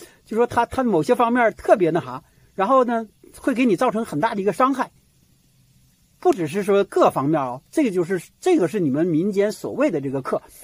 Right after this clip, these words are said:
但是说实话啊，这种格局的八字是非常少的，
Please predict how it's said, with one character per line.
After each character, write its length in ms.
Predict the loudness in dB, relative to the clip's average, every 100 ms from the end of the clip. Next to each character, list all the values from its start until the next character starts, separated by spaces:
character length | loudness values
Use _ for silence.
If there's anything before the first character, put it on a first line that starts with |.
| -2
但 120 | 0
是 60 | 0
说 220 | 2 0
实 160 | 0 -2
话 140 | -2
啊， 120 | -4 -6
这 260 | 0 2
种 240 | 2 -2 -6
格 260 | -4 -2
局 160 | 0 -2
的 80 | -4
八 220 | -4 -6
字 140 | -8
是 100 | -10
非 220 | -4 -2 -2
常 180 | -2
少 180 | -4 -6
的， 120 | -10